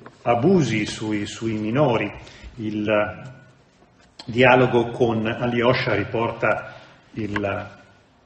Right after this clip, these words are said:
raccapricciante episodio del proprietario che, per punire un bambino che aveva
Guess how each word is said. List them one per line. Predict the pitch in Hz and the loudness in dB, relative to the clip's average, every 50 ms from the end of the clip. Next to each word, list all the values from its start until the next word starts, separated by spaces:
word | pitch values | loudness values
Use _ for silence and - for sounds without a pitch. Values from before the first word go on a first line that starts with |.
| _ - - _ _ _ _ _ _ _ _ _ _ _ _ _ _ _ | _ -20 -20 _ _ _ _ _ _ _ _ _ _ _ _ _ _ _
raccapricciante | - 139 135 - - 135 127 - 120 113 - - - 151 147 147 131 127 | 0 0 2 4 4 4 2 2 -2 -4 -2 4 4 6 6 6 4 0
episodio | 113 - - 120 110 120 120 131 143 120 120 113 | -2 -2 -2 -2 2 4 6 6 6 4 2 0
del | 98 104 101 98 98 98 101 95 - | 0 0 -2 -2 -2 -2 -2 -4 -2
proprietario | - 123 113 - - 131 127 131 117 92 90 90 98 113 120 113 | -4 -4 -4 0 0 0 2 2 -2 -2 -2 -4 -2 -2 -2 -2
che, | - - 104 | -2 -6 -8
per | - - 110 - - | -4 -4 -4 -4 -2
punire | - 123 117 123 131 131 123 110 107 | -4 -4 0 2 4 4 4 4 2
un | 104 104 107 | 0 0 0
bambino | 107 110 113 110 127 135 135 123 107 104 | 0 0 0 2 2 4 4 4 2 2
che | - - 110 | 0 -2 -2
aveva | 101 101 113 117 107 110 107 - - - - - - - | -2 0 0 2 4 4 2 2 0 -4 -10 -14 -16 -20